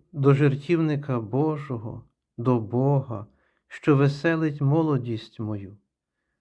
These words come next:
Буду прославляти Тебе на гуслях, Боже, Боже мій.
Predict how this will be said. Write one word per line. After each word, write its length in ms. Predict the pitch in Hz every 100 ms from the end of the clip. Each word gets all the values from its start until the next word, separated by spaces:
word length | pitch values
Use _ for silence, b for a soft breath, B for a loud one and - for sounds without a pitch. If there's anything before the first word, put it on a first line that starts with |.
| _
Буду 460 | 120 131 190 180 170
прославляти 920 | 160 151 143 - 131 120 139 160 135
Тебе 380 | 123 120 110 120
на 180 | 120 113
гуслях, 720 | 104 135 143 - 113 101 - _ _ _ _ _ -
Боже, 600 | 110 151 175 - 139 120
Боже 580 | 101 127 165 156 101
мій. 240 | 95 92